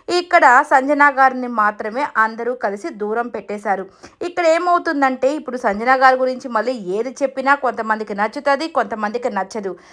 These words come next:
So, చాలామంది హౌస్లో కూడా వాళ్ళిద్దరిని చూసి చాలా ఇదిగా ఫీల్ అవుతున్నారు. ఇప్పుడు తనూజ కూడా సీక్రెట్ టాస్క్లో ఏం రా-, సీక్రెట్ నామినేషన్లో డేమాన్ గురించి ఏం రాసింది క్లియర్గా వింటే,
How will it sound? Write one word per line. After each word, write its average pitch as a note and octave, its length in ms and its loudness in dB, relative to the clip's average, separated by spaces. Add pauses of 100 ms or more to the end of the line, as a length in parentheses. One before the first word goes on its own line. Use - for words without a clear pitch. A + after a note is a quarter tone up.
(200)
So, F4+ 180 6
చాలామంది D4+ 840 4
హౌస్లో C#4 520 2
కూడా D4 260 0
వాళ్ళిద్దరిని A#3 640 0
చూసి B3 160 -12
చాలా A#3+ 480 4
ఇదిగా A#3+ 360 0
ఫీల్ A#3+ 300 -6
అవుతున్నారు. A3 460 -4 (320)
ఇప్పుడు D4 440 -6 (340)
తనూజ D#4+ 220 0 (120)
కూడా E4 200 -4
సీక్రెట్ F4 500 -10
టాస్క్లో C4+ 400 2
ఏం C4 360 -4
రా-, A#3+ 280 0
సీక్రెట్ D4+ 460 -10
నామినేషన్లో A#3 720 -2
డేమాన్ B3+ 420 -2
గురించి A#3+ 460 -8
ఏం B3+ 100 -4
రాసింది A#3+ 480 -4 (600)
క్లియర్గా D4+ 440 4
వింటే, A3 520 -2